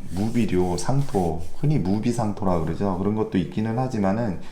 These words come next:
제가 이야기하는 이 코코피트는 예전에는 벌크식으로 해가지고 이렇게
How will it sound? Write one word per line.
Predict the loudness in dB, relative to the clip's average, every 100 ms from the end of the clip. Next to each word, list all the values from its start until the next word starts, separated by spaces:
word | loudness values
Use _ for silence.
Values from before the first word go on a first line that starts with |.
| -8 -8 -10 -8
제가 | 2 6 8 6
이야기하는 | 6 4 4 4 4 4 2
이 | 2
코코피트는 | 2 0 0 0 0 2 2 2 0 0 0 4
예전에는 | 4 6 4 4 2 2 0 0
벌크식으로 | 2 2 2 -2 0 2 4
해가지고 | 4 4 0 -2 0 2 2 0
이렇게 | -4 -4 -4